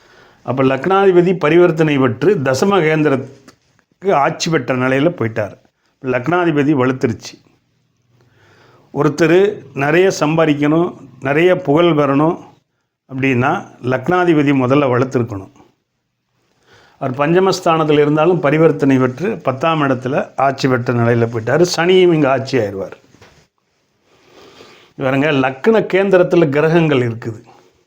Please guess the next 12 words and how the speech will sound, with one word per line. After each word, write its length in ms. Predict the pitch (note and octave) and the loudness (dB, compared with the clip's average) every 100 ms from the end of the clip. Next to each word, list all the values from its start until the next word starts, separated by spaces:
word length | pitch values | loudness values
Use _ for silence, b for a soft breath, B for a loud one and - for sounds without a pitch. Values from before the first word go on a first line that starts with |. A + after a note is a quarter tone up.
| _ _ b b b b b b | _ _ b b b b b b
எப்படி 320 | B2+ C#3 F#3+ | -4 0 2
ஒரு 240 | G3 F3 D3+ | 4 4 4
வீடு 260 | E3 G3 | 4 4
கட்டுறதுக்கு 500 | E3 D3 D#3 C#3+ D3 | 2 2 2 0 2
நாலு 300 | C3+ C3+ C#3+ | 0 2 -2
பில்லர் 440 | A#2+ C#3 E3+ E3+ C3 | -2 2 2 4 2
அவசியமோ, 580 | C3+ - B2+ A2 A2 D3 - | -2 -4 -6 -6 -6 -8 -8
அதே 280 | - C3 D#3+ | -6 0 2
மாதிரி 240 | E3+ E3 D3 | 2 2 4
ஒரு 140 | C#3 | 2
ஜாதகத்துல 920 | A#2+ A#2+ C3+ D3+ C#3 A#2+ A2+ A2 C3+ - b b _ _ _ _ _ _ _ _ _ _ _ | 2 0 0 0 -2 -2 -6 -6 -8 -12 b b _ _ _ _ _ _ _ _ _ _ _
இந்த 160 | C3 | -4